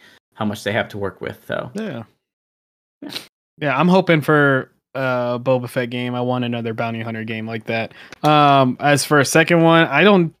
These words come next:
Speaker 2: I don't know. I, like, I want something online that I could play with friends and stuff like that. It doesn't have to be, uh,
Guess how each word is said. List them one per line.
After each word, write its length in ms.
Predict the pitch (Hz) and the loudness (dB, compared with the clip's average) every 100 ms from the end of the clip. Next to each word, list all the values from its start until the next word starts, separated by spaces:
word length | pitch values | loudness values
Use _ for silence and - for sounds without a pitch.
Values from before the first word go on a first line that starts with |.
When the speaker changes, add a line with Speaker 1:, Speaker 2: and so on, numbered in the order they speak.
| - _ _ _ | -20 _ _ _
Speaker 2:
I 40 | 220 | -2
don't 80 | |
know. 180 | 185 156 | 0 0
I, 240 | 120 180 185 - 156 | 0 -2 -2 -14 -6
like, 380 | 180 156 - _ _ _ _ _ _ _ _ _ _ _ _ _ _ _ - - - | -4 -4 -8 _ _ _ _ _ _ _ _ _ _ _ _ _ _ _ -16 -14 0
I 100 | 208 | 4
want 200 | 302 285 | 4 4
something 280 | 277 220 180 | 2 4 2
online 480 | 156 135 131 139 - - | 2 0 -2 -4 -8 -12
that 140 | 139 147 | -2 0
I 60 | |
could 140 | 143 131 | 0 -2
play 140 | 143 | -2
with 120 | 131 | -4
friends 320 | 123 117 113 117 | -6 -10 -10 -12
and 100 | 113 | -12
stuff 220 | 120 117 | -12 -12
like 160 | 113 | -12
that. 200 | 110 110 | -10 -8
It 100 | 120 | -6
doesn't 260 | 143 170 170 | 2 2 4
have 140 | 156 143 | 0 0
to 100 | 147 | 0
be, 560 | 143 139 135 135 127 127 _ 90 - | 2 4 4 2 -2 -8 _ -20 -16
uh, 680 | 101 127 120 113 110 95 | -6 -4 -2 -2 -4 -4